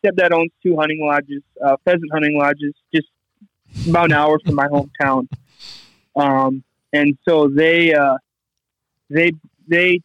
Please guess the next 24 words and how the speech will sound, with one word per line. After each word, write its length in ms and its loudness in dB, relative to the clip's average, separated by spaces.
they 180 2
traded 280 0
hunts. 300 -2
So 200 2
they, 300 2
they 100 0
basically 560 -2
came 200 -2
down 360 0
from 140 -2
Mississippi 500 -2
to 80 0
hunt 200 -4
pheasants, 420 -2
and, 400 -2
and 160 0
we 100 6
went 200 4
down 240 2
there 140 0
to 100 0
hunt 180 -6
ducks. 260 2
And, 580 0